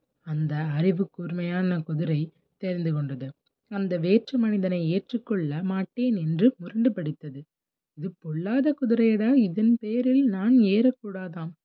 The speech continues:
பரம்பரையான அரச குலத்தவன்தான் இதன் மேல் ஏறலாம்.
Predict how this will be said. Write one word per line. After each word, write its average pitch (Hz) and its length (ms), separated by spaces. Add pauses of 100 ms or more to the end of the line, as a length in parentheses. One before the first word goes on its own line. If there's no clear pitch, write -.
(680)
பரம்பரையான 220 640
அரச 226 540
குலத்தவன்தான் 208 840
இதன் 202 260
மேல் 196 240
ஏறலாம். 175 520